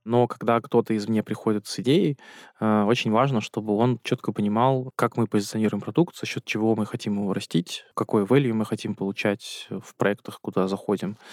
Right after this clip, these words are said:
с кем-то еще. Да, понятно, что нам хотелось бы, чтобы клиентов у нас стало больше. Или эти клиенты были бы более, там,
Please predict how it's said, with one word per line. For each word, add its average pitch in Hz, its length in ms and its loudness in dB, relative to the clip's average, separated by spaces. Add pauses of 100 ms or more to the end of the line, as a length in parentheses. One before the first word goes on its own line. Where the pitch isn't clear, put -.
с - 100 -16
кем-то 104 280 -2
еще. 127 400 0
Да, 110 80 0
понятно, 120 340 0
что - 200 -10
нам 123 200 0 (300)
хотелось 131 380 2
бы, 110 100 -6
чтобы 110 320 -6
клиентов 107 460 -2
у - 40 -2
нас 117 140 0
стало 113 240 0
больше. 90 380 -2 (200)
Или 110 240 4
эти - 120 -4
клиенты 117 440 0
были 113 260 2
бы 110 160 -2
более, 110 420 4
там, 101 280 -4